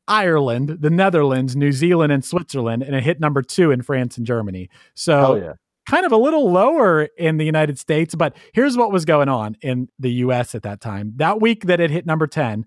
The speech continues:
Speaker 1: Down Under by Men at Work was number eight.
Speaker 2: Mm.
Speaker 1: Huge song that year. One
Speaker 2: Yeah,
Speaker 1: of the biggest
Speaker 2: huge.
Speaker 1: that year. Number six, Hungry Like the Wolf, Duran Duran. Number five was Culture Club, Do You Real-, Do You Really Wanna Hurt Me? Number four was Billie Jean, Michael Jackson. Like, God damn,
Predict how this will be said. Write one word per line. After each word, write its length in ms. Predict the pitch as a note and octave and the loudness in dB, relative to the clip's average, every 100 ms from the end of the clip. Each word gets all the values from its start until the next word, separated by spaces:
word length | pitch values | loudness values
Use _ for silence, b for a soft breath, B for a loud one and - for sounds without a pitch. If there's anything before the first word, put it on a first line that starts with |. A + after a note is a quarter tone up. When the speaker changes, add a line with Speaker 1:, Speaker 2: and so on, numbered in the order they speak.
| _ | _
Speaker 1:
Down 280 | D3+ D3 F3 | -2 0 0
Under 280 | E3+ F3+ F3+ | 2 2 2
by 180 | E3 | 2
Men 140 | D#3+ D#3+ | 2 0
at 80 | C3 | 0
Work 260 | C3+ C#3+ | 0 0
was 120 | C#3+ C3+ | -2 -2
number 240 | C3+ D3 | 0 0
eight. 220 | A2 G#2 | 0 -4
Speaker 2:
Mm. 340 | A2 G#2+ G2 F2 _ _ _ _ _ | -6 -8 -10 -16 _ _ _ _ _
Speaker 1:
Huge 360 | - G3+ E3 | 2 2 2
song 340 | - C3 A2 G#2+ | -2 -2 -2 -4
that 160 | G#2 G#2+ | -8 -8
year. 180 | F#2+ | -8
One 180 | G#2 C3+ | -2 0
Speaker 2:
Yeah, 100 | G#2+ | 0
Speaker 1:
of 60 | G2 | 0
the 60 | |
biggest 160 | B2+ B2+ | 0 0
Speaker 2:
huge. 40 | F#2+ | 0
Speaker 1:
that 220 | G#2+ - | -8 -12
year. 200 | G2+ G2 - | -14 -12 -2
Number 220 | E3 F#3 | 0 2
six, 300 | - A3+ - | 2 0 -2
Hungry 320 | - D#3+ F3 | -2 2 4
Like 160 | E3+ E3+ | 4 2
the 80 | D#3 | 2
Wolf, 260 | E3 G3+ _ - | 2 0 _ -6
Duran 240 | C#3 C3+ | -2 0
Duran. 420 | C#3 C3+ C3+ D#3+ G#3+ _ | 2 2 2 0 -2 _
Number 180 | D3+ D#3 | -2 -2
five 380 | C#3+ C#3 C#3+ D#3+ | 0 0 2 0
was 100 | C#3+ | -2
Culture 360 | - D#3 - D3+ | -2 -4 -2 -2
Club, 280 | D3+ D3 C3+ | 0 0 2
Do 140 | D3 | 0
You 120 | D#3+ | 2
Real-, 200 | D3+ E3 - | 0 -2 -2
Do 120 | C3+ | -2
You 60 | C#3 | 2
Really 160 | C#3+ C#3+ | 4 2
Wanna 180 | C#3+ C#3 | 2 -2
Hurt 220 | B2 A#2 | -4 -6
Me? 200 | B2 D3+ b - | -8 -8 b 0
Number 180 | G#3 A#3 | 2 2
four 220 | C4 B3 | 4 4
was 180 | G#3 D3+ | 2 2
Billie 300 | F3 F#3 F3 | 2 2 2
Jean, 240 | F3+ E3+ | 0 2
Michael 240 | D#3+ D#3+ | 2 2
Jackson. 420 | C3+ E3 D#3+ - C#3 | 0 0 0 -2 -2
Like, 220 | D#3 - | -4 -4
God 320 | D4 C#4 F3 | -4 -2 -4
damn, 420 | D4+ D#4 A3+ C3+ | -4 0 2 0